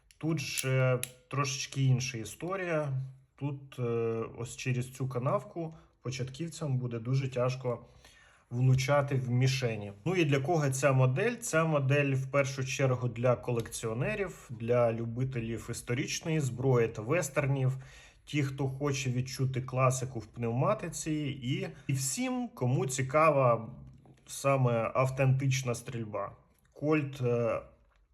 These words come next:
Single Action Army, він же миротворець, це не просто пневматична зброя, це прям частинка історії у твоїй руці.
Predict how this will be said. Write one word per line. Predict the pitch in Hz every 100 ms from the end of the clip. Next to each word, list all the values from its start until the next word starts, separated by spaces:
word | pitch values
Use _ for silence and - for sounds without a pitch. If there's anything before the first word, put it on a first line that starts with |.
| _ -
Single | - 156 143 139 131 135
Action | 131 131 123
Army, | 131 151 135 123
він | 117 135
же | 131
миротворець, | 113 117 117 - 185 190 143 -
це | 123
не | 117
просто | 139 220 220 151
пневматична | 156 151 147 143 147 131 -
зброя, | 127 120 127 127 123
це | 117 135 160 175 - - - _
прям | 131 127 120
частинка | - 123 - 160 131
історії | 117 110 - 147 139 123
у | - 135
твоїй | 127 120 117
руці. | 113 110 -